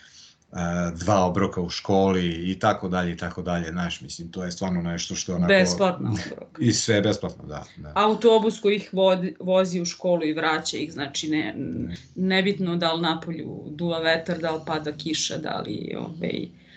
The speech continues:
Speaker 2: pada sneg, da li je
Speaker 1: Da.
Speaker 2: hladno, znaš da će tvoje dete da stigne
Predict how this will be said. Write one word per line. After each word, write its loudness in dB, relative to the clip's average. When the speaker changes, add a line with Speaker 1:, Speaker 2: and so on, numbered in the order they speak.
Speaker 2:
pada 8
sneg, 4
da 4
li 2
je 0
Speaker 1:
Da. -8
Speaker 2:
hladno, 0
znaš -2
da -8
će -8
tvoje -6
dete 0
da -4
stigne 0